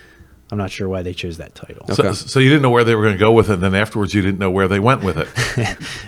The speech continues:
Speaker 1: Well, we're gonna talk about that, I guess.
Speaker 3: <laughs> All right, so I have, I do have a few clips I wanna play, but first I wanna lay the groundwork, uh, a little bit here, especially talking about this term Christian nationalism. I found this very interesting. Last year, Pew Research Center conducted a poll, and I know these should be taken with a grain of salt, but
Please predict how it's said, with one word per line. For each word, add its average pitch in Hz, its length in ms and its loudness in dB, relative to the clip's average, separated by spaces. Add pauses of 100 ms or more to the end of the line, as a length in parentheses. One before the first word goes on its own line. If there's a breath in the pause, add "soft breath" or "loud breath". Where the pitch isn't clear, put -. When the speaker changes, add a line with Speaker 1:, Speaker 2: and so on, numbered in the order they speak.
Speaker 1:
Well, 156 240 6
we're 156 80 8
gonna 151 180 6
talk 123 220 0
about 95 220 -8
that, 90 260 -8
I 104 40 -8
guess. - 320 -8 (200 loud breath)
Speaker 3:
<laughs> - 180 -20
All 131 80 4
right, 117 140 4
so 127 80 4
I 139 80 4
have, 180 200 2
I 135 140 4
do 147 120 4
have 165 100 4
a 135 40 -2
few 139 180 4
clips 143 280 0
I 135 40 4
wanna 120 180 4
play, 123 240 4
but 120 100 0
first 151 300 2
I - 20 4
wanna 131 180 4
lay 120 140 4
the 110 80 0
groundwork, 113 680 0
uh, 80 200 -6 (140)
a - 40 -6
little 120 200 2
bit 113 120 2
here, 117 200 2
especially 139 560 0
talking 123 320 0
about 113 180 0
this 104 100 -8
term 110 220 -4
Christian 107 300 -4
nationalism. 104 460 -2
I 113 60 0
found 151 240 2
this 127 120 2
very 117 220 4
interesting. 107 400 0
Last 127 320 2
year, 123 200 6
Pew 147 280 2
Research 127 480 0
Center 113 260 2
conducted 107 440 0
a 95 60 -4
poll, 117 520 2 (560 soft breath)
and 101 240 0
I 107 40 2
know 113 160 4
these 113 200 4
should - 180 -4
be 113 80 2
taken 113 200 2
with 107 100 0
a 104 60 -2
grain 113 240 0
of 98 80 -6
salt, 165 460 2
but 143 340 2